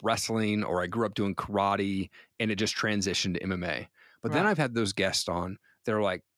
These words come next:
Speaker 1: "Man, I have a federal offense and I can't get a real job, but I can go fight somebody to put food on my table. So I'm gonna
Speaker 2: Yeah.
Speaker 1: do that." And so it's really cool to s-, to hear their stories. You know, w-, the, the one question that I ask on both my podcasts that I have is, the first question is, "Tell me about where you grew up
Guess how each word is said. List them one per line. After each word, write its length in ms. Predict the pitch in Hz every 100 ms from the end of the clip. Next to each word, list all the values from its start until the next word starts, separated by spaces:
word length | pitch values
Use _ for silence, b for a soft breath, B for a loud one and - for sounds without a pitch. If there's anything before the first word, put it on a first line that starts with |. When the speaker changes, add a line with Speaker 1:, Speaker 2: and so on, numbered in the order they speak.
| -
Speaker 1:
"Man, 160 | 117
I 60 | 113
have 80 | 110
a 60 |
federal 380 | 90 107 107 104
offense 680 | 90 - 110 98 - - - -
and 100 | 107
I 60 |
can't 200 | 110 131
get 120 | 107
a 40 | 95
real 200 | 98 92
job, 360 | 98 113 95
but 100 | 92
I 40 | 113
can 80 | 143
go 100 | 110
fight 340 | - 113 113
somebody 280 | - 104 95
to 40 | 87
put 160 | -
food 220 | - 107
on 80 | 98
my 100 | 85
table. 500 | - 113 104 85 - - b b
So 120 | -
I'm 80 | 107
gonna 120 | 104
Speaker 2:
Yeah. 60 | 82 98
Speaker 1:
do 40 | 92
that." 260 | 80 85
And 300 | - 113 107
so 240 | - 123 120
it's 160 | 110
really 300 | 123 143 220
cool 240 | 190 151 143
to 60 |
s-, 180 | 120 - - 113
to 100 | 113
hear 180 | 123
their 140 | 117 104
stories. 400 | - 117 110 - B B B
You 80 | 139
know, 60 | 131
w-, 180 | 131 -
the, 180 | 135 123
the 120 | 123
one 220 | 120 139
question 360 | 135 147 127 135
that 60 |
I 140 | 123 113
ask 240 | 117 -
on 120 | 107
both 240 | 104 120 -
my 100 | 104
podcasts 520 | - 104 95 98 95
that 120 | 98
I 60 | 92
have 340 | 117 120 110
is, 220 | 98 92 b b b b
the 140 | 117
first 340 | 107 - 127 -
question 300 | 127 123 113
is, 100 | 104
"Tell 140 | -
me 80 | 143
about 220 | 143 135
where 80 | 120
you 160 | 117 104
grew 200 | 101 107
up 280 | 147 -